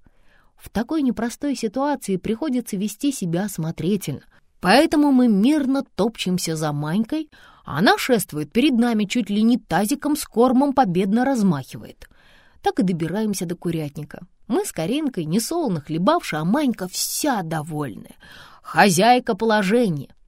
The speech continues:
При виде нас в курятнике начинается светопреставление. Хоть про кур и говорят, что мозгов у них нет,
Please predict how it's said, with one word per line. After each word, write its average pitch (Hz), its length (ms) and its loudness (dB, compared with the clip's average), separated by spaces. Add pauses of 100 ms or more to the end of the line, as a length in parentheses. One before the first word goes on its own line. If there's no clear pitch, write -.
(200)
При 254 180 4
виде 285 240 0
нас 294 220 0
в - 60 -20
курятнике 285 580 -2
начинается 226 720 -2
светопреставление. 160 1700 -6 (500)
Хоть 381 380 2
про 214 300 0
кур 277 280 2
и - 20 0
говорят, 370 540 4
что - 200 0
мозгов 285 460 0
у 254 60 0
них 247 260 -4
нет, 233 340 -2